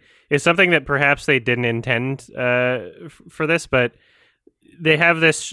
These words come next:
uh, short moment where Doctor Strange is like, "Well, what's gonna happen to the Wanda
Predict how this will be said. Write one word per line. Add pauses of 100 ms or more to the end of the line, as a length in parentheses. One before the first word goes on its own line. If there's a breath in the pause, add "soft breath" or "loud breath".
(140)
uh, (180)
short
moment
where
Doctor
Strange
is
like, (540)
"Well, (320)
what's
gonna
happen
to
the
Wanda